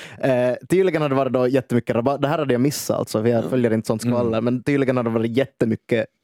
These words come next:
Speaker 1: jotto om den här shaman Derek Verrett.
Speaker 3: Mm.
Speaker 1: Ehm, han är svart, han är queer, eh,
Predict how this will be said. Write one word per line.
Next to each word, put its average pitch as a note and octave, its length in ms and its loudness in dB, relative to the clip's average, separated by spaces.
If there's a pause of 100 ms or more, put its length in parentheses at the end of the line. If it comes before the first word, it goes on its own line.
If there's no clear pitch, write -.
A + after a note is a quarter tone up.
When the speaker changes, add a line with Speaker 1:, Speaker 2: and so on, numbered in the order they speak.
Speaker 1:
jotto A#2+ 400 -2
om A2 100 0
den A2+ 120 0
här G#2+ 120 -2
shaman C3 600 0
Derek B2 400 2
Verrett. A#2+ 640 -2 (280)
Speaker 3:
Mm. F#2 260 -4
Speaker 1:
Ehm, A2+ 580 0 (200)
han B2+ 220 0
är A#2+ 180 0
svart, E3 680 -4 (180)
han B2 180 -2
är A2+ 40 -2
queer, E3 480 0 (520)
eh, G#2+ 440 0